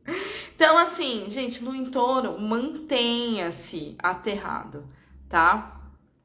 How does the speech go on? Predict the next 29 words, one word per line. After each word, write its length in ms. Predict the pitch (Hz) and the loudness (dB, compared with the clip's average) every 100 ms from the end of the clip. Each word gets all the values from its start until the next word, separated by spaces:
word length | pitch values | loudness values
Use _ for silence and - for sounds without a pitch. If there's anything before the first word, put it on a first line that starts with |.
| _ _ _ - _ - | _ _ _ -20 _ -12
<laughs> 2000 | - 208 196 190 180 202 180 190 - 208 - - _ - _ - - 508 440 330 - | -6 -4 -2 -2 -2 -2 -2 -4 -4 -6 -8 -18 _ -20 _ -16 -2 2 2 0 0
Por 160 | 277 269 | 2 2
esporte 640 | 269 269 240 262 - 330 | 2 6 6 6 0 -4
não, 420 | 294 208 185 185 | 0 0 0 -2
né, 280 | 196 202 196 | -4 -4 -4
Ju? 380 | 202 208 180 180 | -2 -2 -2 4
Mas 440 | 214 220 240 240 | 6 6 4 2
às 300 | 247 262 262 | 2 2 0
vezes 440 | 220 214 208 233 240 | -2 -2 0 -4 -4
tem 180 | 277 277 | -6 -6
gente 220 | 285 - | -6 -6
que, 400 | 359 370 147 - | -6 -4 -4 -4
sei 200 | - - - | -8 -8 -2
lá, 240 | 190 180 | -2 -2
né? 140 | 196 185 - - - - - - - | -8 -14 -20 -20 -20 -20 -20 -20 -2
Às 180 | 180 185 | 0 4
vezes 220 | 208 214 | 4 4
a 120 | 233 | 2
gente 400 | 240 247 247 247 | 2 0 -4 -6
se 160 | - 233 | -6 -4
sente 340 | 233 226 226 | -4 -4 -4
atacado, 800 | 202 202 196 220 208 226 208 - | -4 -4 -2 6 6 6 2 -2
e 100 | 196 | -2
assim, 540 | 214 214 233 202 170 - | -2 -2 -4 -4 -6 -6
eu 140 | 180 185 | -6 -6
conheço 540 | - 220 214 202 190 | -4 -2 -2 -4 -6
um, 420 | 180 175 175 175 | -8 -8 -6 -4
um 40 | 170 | -6
escorpiano 880 | - 170 160 196 196 208 175 151 | -4 -4 -4 -2 0 0 -2 -8